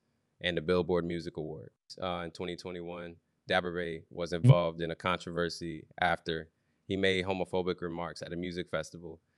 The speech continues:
He was subsequently dropped from several major festivals, and his music was removed from streaming services. Daboe has since apologized for his remarks, but the controversy has damaged his reputation.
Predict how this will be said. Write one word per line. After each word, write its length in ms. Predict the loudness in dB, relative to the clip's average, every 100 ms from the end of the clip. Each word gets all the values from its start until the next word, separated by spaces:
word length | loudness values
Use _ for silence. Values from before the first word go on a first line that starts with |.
| _ -6
He 60 |
was 140 | -6 2
subsequently 500 | 2 4 -2 -2 -2
dropped 400 | 2 0 -2 -6
from 300 | -6 -6 -10
several 360 | -2 0 0
major 360 | 0 0 0 0
festivals, 500 | 0 -2 -4 -6 -4
and 100 | -6
his 140 | -6
music 320 | -4 -4 -4
was 160 | -6 -8
removed 340 | -8 -8 -8
from 140 | -10 -12
streaming 320 | -6 -6 -6
services. 580 | -6 -6 -6 -12 -16 -18 _ _ _
Daboe 420 | 8 8 8 4 2
has 160 | 0
since 320 | -2 -4 -8 -12
apologized 640 | -4 0 2 2 0 -2 -2
for 140 | -4
his 100 | -4
remarks, 420 | -4 -2 -4 -4
but 120 | -8 -8
the 60 |
controversy 600 | -4 -4 -2 -4 -4 -6
has 200 | -6 -6
damaged 340 | -4 -6 -6 -8
his 140 | -6
reputation. 720 | -6 -6 -2 0 0 -4 -12